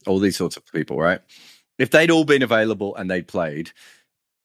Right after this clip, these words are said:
I still think y-, there is something of that T twenty side. You could jazz it up, get a new coach, maybe, you know,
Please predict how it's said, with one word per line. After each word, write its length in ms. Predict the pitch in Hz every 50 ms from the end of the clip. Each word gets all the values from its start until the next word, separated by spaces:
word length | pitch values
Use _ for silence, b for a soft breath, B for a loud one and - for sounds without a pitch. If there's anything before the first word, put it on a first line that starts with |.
| _ _ _ _ _ _ _ _ _ _ _ _ -
I 60 | 127
still 240 | - - - 160 156
think 320 | 156 - 143 127 120 - -
y-, 100 | 123 120 -
there 160 | 131 123 123
is 100 | 120 -
something 420 | - - 143 131 123 - 123 110
of 100 | 110 98
that 180 | - 107 101 -
T 140 | - 110 92
twenty 260 | - - 98 92 90
side. 360 | - - 80 76 78 78 -
You 100 | 156 165
could 280 | 147 160 131 117 - _
jazz 260 | - 151 143 147 131
it 80 | 123 120
up, 160 | 127 131 -
get 120 | - 131 123
a 60 | 127
new 200 | 127 123 127 123
coach, 460 | 120 - - 113 117 120 117 - - -
maybe, 280 | 113 107 107 95 104
you 140 | 98 95 101
know, 220 | 98 95 95 104